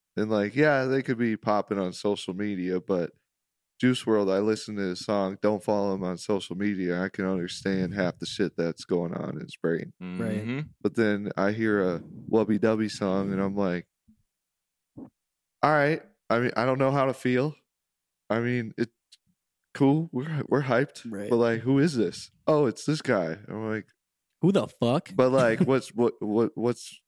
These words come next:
Speaker 2: It's a
Speaker 1: how do
Speaker 2: story.
Speaker 1: you, how do you love him so much? Like, where, where's your connection
Speaker 3: It's
Speaker 1: come
Speaker 3: the
Speaker 1: from?
Speaker 3: re-, relatability of, like,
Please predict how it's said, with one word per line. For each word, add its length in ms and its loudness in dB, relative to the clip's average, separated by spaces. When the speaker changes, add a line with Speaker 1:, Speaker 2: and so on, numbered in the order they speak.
Speaker 2:
It's 100 -12
a 220 -2
Speaker 1:
how 120 8
do 60 4
Speaker 2:
story. 40 0
Speaker 1:
you, 260 2
how 160 4
do 60 2
you 160 2
love 360 2
him 220 -4
so 240 -6
much? 440 -10
Like, 200 0
where, 300 2
where's 200 2
your 80 -2
connection 600 -4
Speaker 3:
It's 200 2
Speaker 1:
come 100 -6
Speaker 3:
the 100 2
Speaker 1:
from? 100 2
Speaker 3:
re-, 600 0
relatability 960 0
of, 320 -2
like, 360 -2